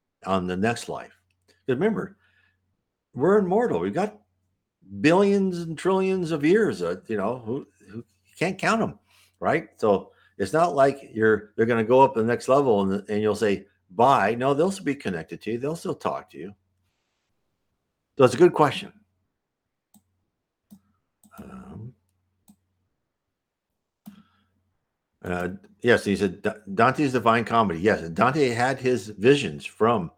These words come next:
the spirit world. Absolutely. Uh, there's Gabrielli. "What is happening to psychopaths and sociopaths on a spiritual level?"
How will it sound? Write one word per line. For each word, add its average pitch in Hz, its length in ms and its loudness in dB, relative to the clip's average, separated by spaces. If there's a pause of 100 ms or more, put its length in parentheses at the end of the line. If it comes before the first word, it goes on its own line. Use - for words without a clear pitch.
(260)
the - 80 -12
spirit 110 360 2
world. 57 220 -14 (2250)
Absolutely. 90 720 -6 (2500)
Uh, 98 240 4
there's 110 220 4
Gabrielli. 101 640 2
"What 123 160 4
is 180 120 2
happening 147 600 -2
to 104 100 -4
psychopaths 127 720 -4
and 110 80 -4
sociopaths 92 720 0
on 90 100 -8
a 87 40 -8
spiritual 110 460 2
level?" 110 360 2